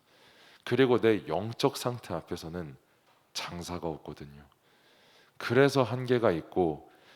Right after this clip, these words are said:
그것을 가지고 내 스스로를 구원해 보려고 하지만 하나님의 능력 아니고서는 우리의 영혼은 절대 구원받을 수 없습니다. 또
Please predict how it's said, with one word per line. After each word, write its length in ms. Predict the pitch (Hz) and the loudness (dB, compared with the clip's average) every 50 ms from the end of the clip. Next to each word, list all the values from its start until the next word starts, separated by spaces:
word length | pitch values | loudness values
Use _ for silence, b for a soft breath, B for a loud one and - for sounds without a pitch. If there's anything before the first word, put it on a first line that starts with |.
| B B | B B
그것을 480 | - - - 120 135 139 131 139 135 123 | -4 -2 4 4 6 4 4 2 0 2
가지고 360 | 104 98 95 - 110 101 104 | 2 0 2 0 0 0 2
내 120 | 85 87 92 | 2 2 0
스스로를 540 | - - 117 - 120 117 107 107 101 104 | 0 -2 -4 -4 -2 0 0 0 0 -2
구원해 420 | 95 - - - 92 95 95 101 92 | -4 -6 -4 -2 0 0 0 0 -2
보려고 340 | 90 95 90 92 85 78 92 | -2 -2 0 0 0 0 -2
하지만 560 | 92 92 95 87 80 82 85 78 71 67 67 - b b b b b b b b b b b b b b b b b | -2 -2 -4 -6 -4 -6 -6 -6 -10 -14 -18 -20 b b b b b b b b b b b b b b b b b
하나님의 720 | - - - - 156 160 160 160 160 156 151 147 143 120 | -10 -8 -4 0 4 6 6 6 6 4 2 2 2 0
능력 340 | - 95 92 95 101 104 92 | 0 -4 -4 -2 -2 0 0
아니고서는 680 | 85 80 82 90 85 85 82 - 85 80 85 85 80 73 69 67 | 0 -2 -2 -4 -4 -6 -6 -6 -8 -8 -8 -8 -8 -10 -14 -16
우리의 340 | - 78 82 80 101 98 95 | -14 -10 -4 0 0 2 2
영혼은 500 | 92 82 76 76 78 82 87 80 73 69 67 - _ | 2 0 0 -2 -4 -6 -6 -8 -8 -12 -18 -14 _
절대 560 | - - - 87 87 87 - - - 92 87 | -12 -8 -6 -6 -6 -6 -4 -2 -2 -2 -2
구원받을 680 | - - - - - 85 87 87 87 85 82 82 80 | -2 -8 -14 -8 -4 -4 -4 -2 -4 -6 -8 -8 -8
수 320 | 78 - - - - 76 73 69 64 _ | -10 -12 -14 -14 -14 -16 -16 -18 -20 _
없습니다. 640 | - 82 - - - 87 82 78 76 - - 71 69 - b b b b b b b b b _ | -20 -20 -16 -12 -10 -10 -8 -10 -12 -12 -14 -16 -18 -20 b b b b b b b b b _
또 400 | 104 101 87 76 69 - B | 0 2 2 0 -4 -10 B